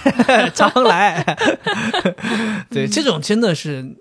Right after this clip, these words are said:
Speaker 1: 你作为领导，你就听到这种理由，你很难拒-，你，你要拒绝了，显得你特别没人情味儿。
Speaker 2: 对。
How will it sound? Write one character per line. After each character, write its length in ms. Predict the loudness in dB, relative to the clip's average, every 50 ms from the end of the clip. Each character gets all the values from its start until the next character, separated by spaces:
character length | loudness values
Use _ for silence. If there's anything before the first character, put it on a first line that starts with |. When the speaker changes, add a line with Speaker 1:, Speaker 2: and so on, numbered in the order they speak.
| -14
Speaker 1:
你 140 | -12 -10 -8
作 140 | -4 -2 0
为 100 | 0 2
领 160 | 0 0 -2
导， 140 | -2 -2 -4
你 100 | -4 -4
就 120 | -6 -6
听 120 | -6 -4 -4
到 60 | -4 -2
这 60 | -2
种 120 | -4 -4
理 80 | -4 -4
由， 80 | -6
你 80 | -6 -8
很 180 | -8 -8 -10 -10
难 160 | -8 -10 -10
拒-， 100 | -8 -6 -6
你， 100 | -6 -6 -6 _
你 160 | -10 -4 -2 0
要 80 | 0
拒 160 | 0 -2 -2
绝 120 | -2 0 0
了， 80 | 0
显 160 | 0 -2 -4 -4
得 80 | -4
你 120 | -6 -6 -6
特 120 | -6 -4
别 100 | -4 -4
没 140 | -4 -4 -4
人 140 | -4 -6 -6
情 180 | -6 -6 -8
味 80 | -8 -8
儿。 120 | -10 -14 _ _ _ _ 0
Speaker 2:
对。 340 | 0 0 0 0 -6 -10